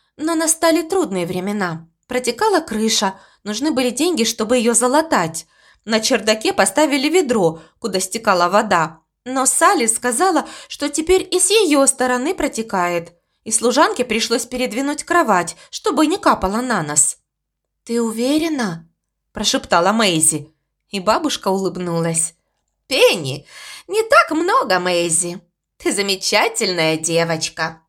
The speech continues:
ты заслужила угощение». «Спасибо, бабуль!» И пока та не передумала, Мэйзи побежала за пальто. Вечером Мэйзи поднималась по лестнице с тяжелым подносом в руках.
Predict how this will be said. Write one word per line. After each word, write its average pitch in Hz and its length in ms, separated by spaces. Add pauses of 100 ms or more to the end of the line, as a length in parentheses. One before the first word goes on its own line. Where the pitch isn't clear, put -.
ты - 120
заслужила 180 720
угощение». 170 960 (420)
«Спасибо, 415 640
бабуль!» 370 720 (680)
И 180 120
пока 190 360
та 220 260
не 175 160
передумала, 349 1040
Мэйзи 254 580
побежала 185 680
за 175 140
пальто. 151 720 (1000)
Вечером 370 920
Мэйзи 453 500
поднималась 233 640
по - 100
лестнице 339 760
с - 80
тяжелым 202 640
подносом 180 640
в 165 40
руках. 165 640